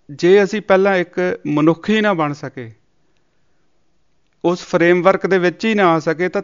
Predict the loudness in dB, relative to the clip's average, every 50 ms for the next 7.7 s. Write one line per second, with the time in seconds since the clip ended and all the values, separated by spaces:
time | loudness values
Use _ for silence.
0 | -2 -2 0 0 0 -2 -6 -8 -12 -12 -10 -8 -6 -6 -6 -6 -4 -4 -4 -4
1 | -4 -6 -8 -10 _ _ -10 -8 -8 -8 -8 -10 -12 -14 -16 _ _ _ _ _
2 | _ _ _ _ _ _ _ _ _ _ _ _ _ _ _ _ _ _ _ _
3 | _ _ _ _ _ _ _ _ _ _ _ _ _ _ -10 -10 -10 -6 -4 -4
4 | -2 0 0 0 0 0 0 0 0 -2 -2 -6 -8 -10 -10 -10 -10 -10 -8 -8
5 | -6 -6 -6 -2 0 0 0 2 0 0 0 0 0 0 0 -2 -2 0 0 -2
6 | -2 -4 -6 -8 -6 -6 -6 -4 -4 -6 -6 -6 -4 -4 -4 -4 -4 -4 -6 -6
7 | -8 -12 _ _ _ -2 -2 -2 -2 -4 -8 -8 -8 -10